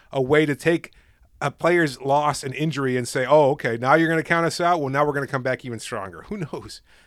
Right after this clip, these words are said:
<laughs> Players, they don't think like we do. <laughs> That's for sure. They have very, very different approaches to almost every aspect of life. And this is certainly one option for them to be inspired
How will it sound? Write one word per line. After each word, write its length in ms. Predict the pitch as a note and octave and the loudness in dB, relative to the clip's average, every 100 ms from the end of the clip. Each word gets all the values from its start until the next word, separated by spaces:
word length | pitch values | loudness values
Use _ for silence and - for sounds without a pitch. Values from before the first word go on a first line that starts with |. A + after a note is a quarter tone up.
| _ - | _ -4
<laughs> 140 | F3 - - - - | -4 -6 -20 -20 -2
Players, 580 | G#3+ G#3 G3 F3 - - _ _ | 2 6 6 4 0 -10 _ _
they 140 | G#3+ | 4
don't 200 | A3 G3 | 4 4
think 220 | F#3 F3 D3+ | 2 0 0
like 180 | B2+ | -2
we 140 | B2+ G#2+ | -2 -6
do. 140 | G2 - - | -8 -16 -6
<laughs> 200 | D3+ - | -6 -2
That's 180 | F3+ D3+ | -4 -2
for 120 | D#3 | -6
sure. 280 | - A#2 F2+ - - - | -8 -10 -12 -16 -20 -6
They 140 | F#3 D3+ | -4 2
have 220 | D3 A#2+ | 2 2
very, 340 | A2+ D#3+ F#3 | 2 2 4
very 260 | D#3 D#3+ D3+ | 4 2 2
different 380 | C#3 D3 C#3 A#2+ | 0 0 0 -4
approaches 600 | - B2 B2 C3 A2 - | -2 -2 -2 -4 -8 -8
to 120 | A2 - | -10 0
almost 300 | C#3 C#3 B2 - | 0 0 -4 -4
every 240 | C3+ B2+ | -2 -2
aspect 320 | A#2+ - G#2+ | -4 -6 -12
of 120 | F#2+ | -12
life. 220 | F2+ G2 - _ _ _ _ _ _ - | -16 -18 -20 _ _ _ _ _ _ -14
And 120 | A2+ | -8
this 140 | B2+ | -6
is 120 | C#3 | -6
certainly 340 | - D3 C#3+ C#3+ | -2 0 0 -2
one 340 | B2+ C3+ C#3 | 0 -2 -2
option 440 | A2 B2+ B2+ - B2 | -4 -4 -4 -6 -6
for 120 | A#2 | -6
them 220 | A#2 A#2 | -6 -6
to 120 | - G#2+ | -8 -8
be 400 | A#2 B2 A2+ - _ - | -6 -6 -8 -16 _ -6
inspired 840 | E3+ - - - D3+ C#3 B2 A2 | -4 -4 -6 0 4 4 0 -6